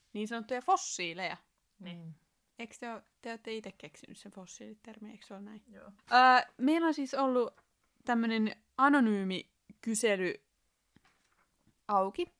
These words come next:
Speaker 1: internetin ihmeellisessä maailmassa, ja ne on saanut, öö, meidän Instagramin kautta muun muassa,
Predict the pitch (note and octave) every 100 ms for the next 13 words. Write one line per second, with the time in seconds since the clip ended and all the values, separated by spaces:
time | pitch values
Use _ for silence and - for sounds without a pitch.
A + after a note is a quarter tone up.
0 | _ G#3+ G3+ G#3+ G#3+ F3+ F3 - G#3+ F#3+
1 | E3+ - - F3+ G3 C#4 E4+ G4 - -
2 | - A3 G#3 G#3+ A3 G#3 G3+ - _ _
3 | - _ - - G3+ G3 F#3 G3+ G3 F#3+
4 | F#3+ F#3 A3+ - C#4+ C4 B3+ A#3+ A#3+ A3
5 | G#3 G3+ F#3+ G3 - F3